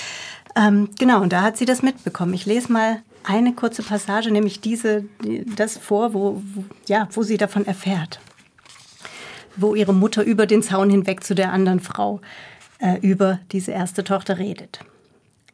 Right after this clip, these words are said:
Sie erzählt, dass sie und ihr Mann vor mir eine andere Tochter gehabt hätten, die an Diphtherie gestorben sei.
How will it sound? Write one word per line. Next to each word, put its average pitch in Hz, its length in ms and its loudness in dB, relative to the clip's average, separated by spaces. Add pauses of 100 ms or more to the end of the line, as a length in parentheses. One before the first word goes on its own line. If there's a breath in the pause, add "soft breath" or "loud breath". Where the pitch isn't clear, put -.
(540 soft breath)
Sie - 200 -6
erzählt, 196 680 -2
dass 196 220 2
sie 233 260 2
und 226 220 0
ihr 185 140 2
Mann 190 340 2
vor 196 320 0
mir 226 220 2
eine 208 280 2
andere 202 380 4
Tochter 185 360 -4
gehabt 208 400 -2
hätten, 220 220 0
die 220 160 -2
an 220 100 2
Diphtherie 226 520 2
gestorben 170 480 -4
sei. - 280 -12